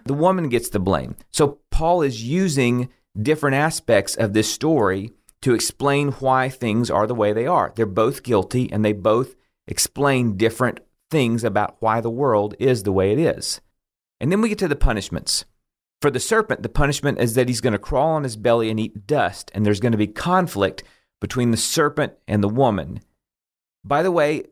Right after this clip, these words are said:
Genesis three fifteen, which is, you know, "He's gonna bruise your heel and you'll crush his head," that's often used as a prediction about Jesus, but here's the problem. The words for crush and strike are the same.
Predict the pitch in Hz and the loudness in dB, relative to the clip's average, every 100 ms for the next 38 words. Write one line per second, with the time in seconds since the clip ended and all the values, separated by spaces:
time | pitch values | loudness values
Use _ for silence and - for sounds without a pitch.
0 | _ 113 117 156 180 - - 151 156 160 | _ -4 0 0 0 -2 0 0 0 -2
1 | - - 151 170 180 - 107 117 110 - | 0 -2 2 2 0 -2 -2 0 0 0
2 | 117 104 117 127 120 123 98 - _ - | 0 0 0 0 0 2 0 -4 _ -8
3 | 110 143 139 127 135 127 139 143 120 120 | -2 0 0 0 -2 0 2 2 2 0
4 | - - 127 127 139 - 135 147 147 - | -2 0 0 0 -4 -2 0 0 -2 -8
5 | _ _ _ _ _ 104 151 147 160 196 | _ _ _ _ _ -2 -2 2 -2 0
6 | 143 131 170 139 139 131 120 127 160 139 | 0 0 0 0 0 0 0 0 -2 -2
7 | 117 104 104 196 160 110 - 95 117 185 | 0 0 0 -2 0 -2 -2 -2 0 2
8 | 214 131 - 165 196 104 - - _ _ | 0 -4 -2 0 0 -2 -6 -10 _ _
9 | - 120 143 202 190 - 107 - 127 185 | -6 0 2 0 -2 -4 -4 -2 0 0
10 | - - - _ 113 110 - 131 165 190 | -2 -12 -14 _ 0 0 -2 0 0 -2
11 | - 117 110 - 151 180 67 - | -2 0 0 0 0 0 -2 -10